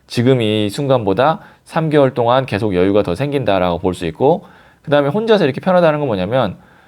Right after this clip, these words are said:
어, 느긋해지고 여유가 있고 마음이 편안하다. 삼 개월간 있을 변화로 좋은 사람을 만나게 되고 내가 금전적으로 좀 여유도 있고 그 다음에 삼 개월 동안, 어, 마음이 편안하다.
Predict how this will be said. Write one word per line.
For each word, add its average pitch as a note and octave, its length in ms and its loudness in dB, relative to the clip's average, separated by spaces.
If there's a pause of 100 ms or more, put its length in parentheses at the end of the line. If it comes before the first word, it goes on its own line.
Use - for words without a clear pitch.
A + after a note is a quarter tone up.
(180)
어, G2+ 240 0
느긋해지고 C3 920 2
여유가 B2+ 400 4
있고 C3 360 -2
마음이 A2+ 400 0
편안하다. A#2 640 -4 (640)
삼 D#3 180 0
개월간 D3 340 4
있을 B2 460 0
변화로 A#2+ 680 4
좋은 D3+ 320 2
사람을 D3 360 2
만나게 G2 400 0
되고 A2+ 500 -2 (320)
내가 A#2+ 220 0
금전적으로 A#2+ 580 4
좀 G#2+ 180 0
여유도 G2+ 360 6
있고 D3+ 520 0 (300)
그 - 100 -12
다음에 G#2 300 0
삼 D#3 180 -2
개월 C#3 220 4
동안, E3+ 380 0 (340)
어, F#2+ 160 0
마음이 G#2 300 0
편안하다. G#2+ 520 -2